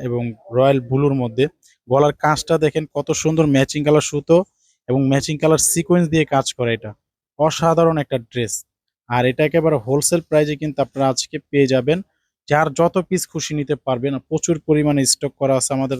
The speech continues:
দোকানে এটা। আর এটার ওড়নাটা, প্যান্টের কাপড় হচ্ছে ব্ল্যাকের মধ্যে,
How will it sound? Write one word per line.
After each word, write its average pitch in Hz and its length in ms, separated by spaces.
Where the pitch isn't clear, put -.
দোকানে 131 260
এটা। 151 180
আর 117 440
এটার 151 500
ওড়নাটা, 156 520
প্যান্টের 139 320
কাপড় 139 240
হচ্ছে - 180
ব্ল্যাকের 123 440
মধ্যে, 123 220